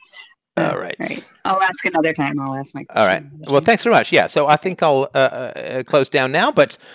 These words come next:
Speaker 1: I really appreciate everyone, uh, struggling through some of the technical issues. Um, just had a weird hiccup that everything kinda went honky, uh, hinky,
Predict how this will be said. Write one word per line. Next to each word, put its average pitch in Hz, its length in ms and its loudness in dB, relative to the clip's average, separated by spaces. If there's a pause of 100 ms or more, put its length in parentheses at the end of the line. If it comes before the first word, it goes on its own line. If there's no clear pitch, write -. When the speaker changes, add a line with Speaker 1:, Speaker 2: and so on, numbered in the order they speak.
(220)
Speaker 1:
I 123 80 2
really 151 180 2
appreciate 147 340 -2
everyone, 131 400 -2
uh, 110 160 2
struggling 131 380 -2
through 127 200 -2
some 123 160 0
of 110 80 0
the 107 60 -2
technical 131 420 -4
issues. 123 480 -8
Um, 90 380 -4 (220)
just - 180 -12
had 92 120 -4
a 92 40 -8
weird 92 260 -8
hiccup 104 380 -2
that 73 180 -10 (240)
everything 85 300 -12
kinda 82 220 -8
went 80 160 -10
honky, 107 360 -8 (440)
uh, 85 240 -4
hinky, 147 400 -4